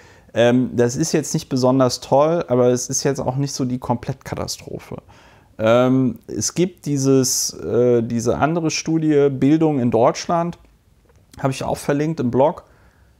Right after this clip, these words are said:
Da gehen die nochmal darauf ein und sagen, mit sieben Jahren ist in Deutschland ein verschwindend geringer Teil der Kinder noch im Kindergarten.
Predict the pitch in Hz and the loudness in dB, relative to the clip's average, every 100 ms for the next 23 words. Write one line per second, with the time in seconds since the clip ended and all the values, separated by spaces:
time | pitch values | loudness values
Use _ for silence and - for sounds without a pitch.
0 | _ _ _ - 127 127 165 175 165 165 | _ _ _ -4 0 2 2 2 2 2
1 | 156 147 151 143 160 165 127 123 131 151 | 2 2 2 2 0 0 2 4 4 4
2 | 151 147 - 123 120 131 185 180 156 175 | 0 -6 -2 0 2 0 0 0 2 2
3 | 147 151 185 - 135 170 - - - 123 | 2 0 -4 -6 -2 0 0 -6 -2 0
4 | 120 139 175 - 127 123 135 147 - 120 | 4 4 2 -2 2 2 2 -2 -2 0
5 | 127 - - - - 170 - - - 120 | 0 -2 -6 -4 -2 -2 -2 -6 -4 0
6 | 143 151 143 139 - _ _ - 127 131 | 0 2 2 0 -4 _ _ -2 2 4
7 | 139 143 135 - - 113 - 160 143 117 | 4 2 -2 -6 -2 -2 0 -2 0 0
8 | 117 117 123 117 131 123 156 120 73 - | 0 -2 -2 -2 -2 -2 -2 -2 -4 -8
9 | - 123 | -12 -14